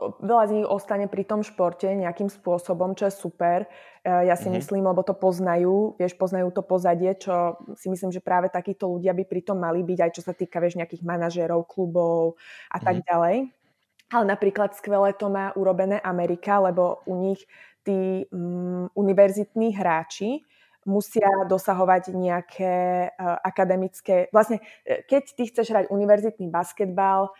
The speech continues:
Speaker 1: eh, ktorý je tam na veľmi dobrej úrovni, tak študuješ popri tom, samozrejme, a musíš dosahovať nejaké výsledky akademické, aby si mohol hrať. Hej? A nie-, a niekde na tom s-, fakt, že veľmi bazírujú, čo je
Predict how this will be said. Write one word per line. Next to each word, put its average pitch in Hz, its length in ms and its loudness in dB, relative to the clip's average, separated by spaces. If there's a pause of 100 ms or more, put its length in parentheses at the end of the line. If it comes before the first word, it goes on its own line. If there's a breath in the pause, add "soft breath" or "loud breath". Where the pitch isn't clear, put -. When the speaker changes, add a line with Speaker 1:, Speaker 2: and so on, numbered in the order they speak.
(180 soft breath)
Speaker 1:
eh, 185 160 0
ktorý 185 320 0
je 180 80 2
tam 180 160 -4
na 175 80 -2
veľmi 180 320 0
dobrej 180 320 2
úrovni, 185 560 2 (320 soft breath)
tak 175 160 -4
študuješ 202 480 2
popri 196 320 0
tom, 185 160 -2
samozrejme, 185 560 0
a - 80 -8
musíš 185 320 -4
dosahovať 180 440 -2
nejaké 190 280 -2
výsledky 208 880 -4 (240 soft breath)
akademické, 214 720 0
aby 196 240 2
si - 160 -6
mohol 180 560 2 (240)
hrať. 165 480 -2 (400)
Hej? 226 400 6 (160 loud breath)
A 196 80 6
nie-, 208 200 6
a 196 80 2 (120)
niekde 226 240 6
na 208 160 6
tom 202 160 2 (160)
s-, - 240 -18 (480)
fakt, 226 240 8
že 196 160 4
veľmi 208 320 6
bazírujú, 180 720 4
čo 190 160 0
je 175 40 -4